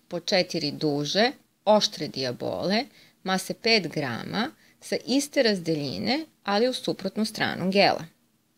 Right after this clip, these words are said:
Postupak je ponovljen za razdaljinu od tri zarez šest metara, a gađane su bočne strane gela. Na kraju je uspravno postavljen balistički gel,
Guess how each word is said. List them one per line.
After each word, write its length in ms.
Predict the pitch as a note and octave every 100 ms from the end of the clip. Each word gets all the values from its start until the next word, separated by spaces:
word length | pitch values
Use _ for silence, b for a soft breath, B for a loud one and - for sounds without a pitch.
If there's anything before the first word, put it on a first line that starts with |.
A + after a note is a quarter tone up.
| b b b b _
Postupak 580 | C4 C#4 F#4+ F#4 D#4+ C4+
je 80 | A#3
ponovljen 640 | G#3 F#3+ E3+ D#3+ G3+ G#3
za 100 | F#3
razdaljinu 600 | F3 E3+ E3+ E3+ E3+ C#3+
od 160 | D3
tri 180 | - F3
zarez 260 | E3 D#3 -
šest 400 | - E3 G#3 -
metara, 520 | A3 A3 A#3+ A#3 - - -
a 100 | F#3
gađane 500 | F3 E3 E3+ G3 G3
su 160 | - G3
bočne 480 | F3+ D#3+ - D#3+ E3
strane 440 | - C3 A2 -
gela. 340 | - - D3+ - _ _ _ _ b b b b b
Na 120 | G#3
kraju 340 | F#3+ G3+ G3+ G3
je 120 | F#3 -
uspravno 540 | A3 G#3 - D#3+ A#2
postavljen 580 | - - - C#3+ A#2 C3+
balistički 640 | C#3+ C#3+ - - - - -
gel, 360 | D3 E3 D4